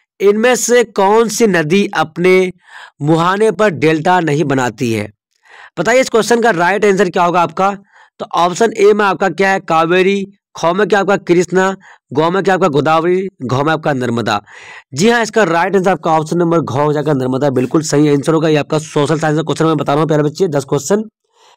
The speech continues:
चलिए, ध्यान रखिएगा आप लोग, काफी इंपॉर्टेंट क्वेश्चन है। चलिए, आपका इकतीस नंबर क्वेश्चन क्या, इनमें से सबसे कम वर्षा का क्षेत्र कौन है, ए बिहार, बी ख झारखंड, ग पंजाब, घ केरल। इसका राइट आंसर हो जाएगा आपका ऑप्शन नंबर सिक्स, अ,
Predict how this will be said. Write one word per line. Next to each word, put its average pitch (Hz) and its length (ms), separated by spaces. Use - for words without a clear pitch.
चलिए, 175 180
ध्यान 143 260
रखिएगा 143 260
आप 110 100
लोग, 110 220
काफी 156 240
इंपॉर्टेंट 151 340
क्वेश्चन 120 280
है। 104 140
चलिए, 247 120
आपका 254 140
इकतीस 247 380
नंबर 240 120
क्वेश्चन 226 180
क्या, 233 180
इनमें 214 360
से 180 300
सबसे 202 340
कम 233 200
वर्षा 202 280
का 214 140
क्षेत्र 196 300
कौन 202 240
है, 214 140
ए 180 100
बिहार, 165 440
बी 190 280
ख 196 180
झारखंड, 165 480
ग 180 200
पंजाब, 185 540
घ 135 240
केरल। 127 300
इसका 240 220
राइट 196 380
आंसर 220 280
हो 180 180
जाएगा 185 240
आपका 170 240
ऑप्शन 160 220
नंबर 175 220
सिक्स, 156 440
अ, 143 240